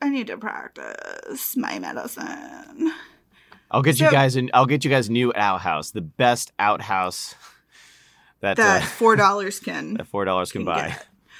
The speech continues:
Speaker 1: Equivalent four dollars. <laughs>
Speaker 2: Yeah.
Speaker 1: Um, it's just a hole.
Speaker 2: It's just a hole, but it's a bigger hole.
Speaker 1: Yes. All right, so we're gonna give it five years, and we're gonna find ourselves in eighteen sixty-five,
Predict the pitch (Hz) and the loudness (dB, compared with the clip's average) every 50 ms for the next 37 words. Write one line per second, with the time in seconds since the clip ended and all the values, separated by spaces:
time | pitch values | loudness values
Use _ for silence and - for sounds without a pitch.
0 | - - - _ _ _ _ _ _ - 247 240 - 247 214 196 196 185 - - | -20 -20 -20 _ _ _ _ _ _ -6 -4 0 2 2 2 2 0 -4 -4 -6
1 | - - - 165 160 123 - 82 69 64 64 64 64 - - - - 294 285 269 | -8 -8 -6 -4 -4 -4 -4 -6 -6 -8 -8 -12 -14 -14 -14 -16 -6 0 2 4
2 | 285 302 285 247 - - - - _ _ _ _ _ _ _ _ _ - _ _ | 6 6 4 4 0 -4 -8 -14 _ _ _ _ _ _ _ _ _ -20 _ _
3 | _ _ _ _ - 233 220 220 214 202 190 185 185 - - 220 - - 233 226 | _ _ _ _ -2 0 2 2 2 2 2 0 -2 -4 -4 -2 -2 -4 -4 -4
4 | - 185 180 - - - - - - _ _ _ _ _ _ _ - 247 247 240 | -6 -6 -8 -8 -10 -14 -16 -16 -18 _ _ _ _ _ _ _ -14 -12 -10 -10
5 | 240 - - - - - 113 92 101 92 80 71 67 - _ _ _ _ _ _ | -12 -12 -14 -14 -12 -10 -8 -6 -4 -4 -4 -4 -8 -12 _ _ _ _ _ _
6 | _ _ _ - 104 - - 104 - 139 165 147 143 113 - 92 71 58 - - | _ _ _ -8 -6 -6 -4 2 4 4 4 4 4 0 0 -4 -8 -8 -10 -16
7 | - _ _ _ _ _ _ _ _ _ _ - 226 247 - - 233 - - - | -20 _ _ _ _ _ _ _ _ _ _ -4 -2 -2 0 0 0 -2 -2 -6
8 | - - - - _ _ _ _ - - - - - 359 339 311 - _ _ - | -10 -12 -14 -16 _ _ _ _ -20 -20 -20 -18 -16 -14 -12 -12 -14 _ _ 6
9 | 294 285 262 214 190 - 262 302 320 381 392 339 359 330 294 285 - 311 277 269 | 6 8 8 6 4 0 0 0 0 0 2 2 0 0 0 -2 -2 0 0 0
10 | 262 247 302 - 180 196 - 220 226 254 285 320 320 349 339 339 339 349 320 - | 2 0 -2 -4 -4 -4 -4 -2 -2 0 -2 -2 -4 -4 -6 -4 -6 -6 -6 -4
11 | 233 208 208 - 214 180 165 - - 185 - - - - - 196 - 240 233 - | -4 -6 -4 -6 -8 -10 -10 -12 -14 -14 -14 -16 -16 -16 -16 -8 -4 -2 -2 -2
12 | - - 226 - - | -4 -8 -14 -16 -20